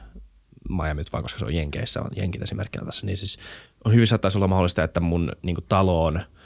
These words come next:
on rakennettu – tai sille kadulle on rakennettu semmonen A T and T:n kaapeli, josta ei oo sit niinku ikinä jaksettu vetää sinne itse kerrostaloon, jotain tiettyä juttua, mut sit Verizonin, tota, kaapeli, oma kaapeli on vedetty sinne taloon, ja se tulee niinku mun kerrokseen, mut se ei tuu ihan mun kämppään, ja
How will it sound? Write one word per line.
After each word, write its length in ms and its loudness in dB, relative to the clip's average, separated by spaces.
on 120 0
rakennettu – 800 0
tai 100 0
sille 200 0
kadulle 420 6
on 80 4
rakennettu 400 0
semmonen 240 0
A 120 4
T 80 -4
and 80 2
T:n 240 2
kaapeli, 540 2
josta 320 0
ei 100 4
oo 40 2
sit 220 -2
niinku 180 0
ikinä 240 2
jaksettu 380 -2
vetää 260 0
sinne 240 -2
itse 140 -6
kerrostaloon, 800 2
jotain 260 0
tiettyä 300 -2
juttua, 260 -2
mut 80 -2
sit 140 -4
Verizonin, 680 4
tota, 200 -2
kaapeli, 420 2
oma 180 4
kaapeli 400 0
on 100 0
vedetty 480 -2
sinne 220 -2
taloon, 480 4
ja 120 2
se 120 0
tulee 300 2
niinku 200 2
mun 180 2
kerrokseen, 480 0
mut 80 -2
se 80 -2
ei 40 -2
tuu 160 0
ihan 120 0
mun 140 -2
kämppään, 680 0
ja 240 -2